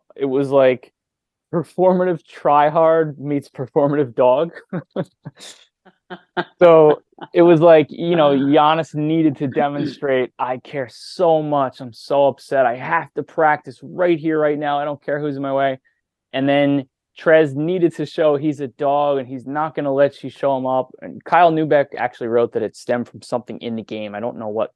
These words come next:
the jawing was in game, but I, I like that Trez was, you know, sticking up for his court. I think Trez said, "I wanted them to change course so I could get a workout in." So I was annoyed.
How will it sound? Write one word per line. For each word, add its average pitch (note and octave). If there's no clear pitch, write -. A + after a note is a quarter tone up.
the A#2
jawing G#2
was G#2
in B2
game, B2+
but A#2+
I, C#3
I D#3
like E3+
that D#3
Trez C#3+
was, C3+
you -
know, A#2+
sticking C#3+
up B2+
for A#2+
his B2
court. B2
I A#2
think D3+
Trez C3+
said, C3
"I A#2+
wanted A#2+
them A#2+
to A2+
change A#2+
course B2
so G#2
I A2
could C3+
get C#3+
a C#3+
workout D3+
in." D#3
So -
I G#2+
was C3
annoyed. C#3+